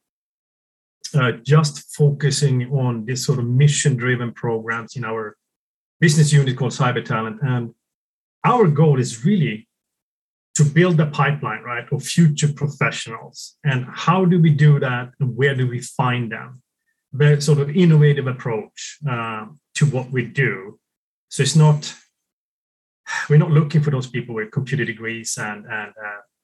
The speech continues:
previous experience in the field. That's not the, the target market for us in our programs. We find the people off the street, if you like, you know, uh, from unconventional backgrounds. That's where the talent really is right now,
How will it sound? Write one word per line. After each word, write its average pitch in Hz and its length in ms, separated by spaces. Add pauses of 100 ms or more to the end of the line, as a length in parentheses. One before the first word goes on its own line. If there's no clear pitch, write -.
(360)
previous 143 280
experience 151 500
in 110 60
the 107 80
field. 110 260
That's - 300
not 117 220
the, - 160 (160)
the - 60
target 113 420
market 123 360
for 120 140
us - 300 (260)
in 120 140
our 135 180
programs. 101 580 (400)
We 160 120
find 151 260
the 143 80
people 127 500 (720)
off 147 220
the - 80
street, 139 420
if - 140
you 110 60
like, 104 420
you 123 160
know, 101 320 (120)
uh, 143 240
from - 320 (200)
unconventional 147 680
backgrounds. - 840
That's 139 420
where 123 160
the 107 80
talent 110 480
really 110 220
is 131 180
right - 200
now, 147 260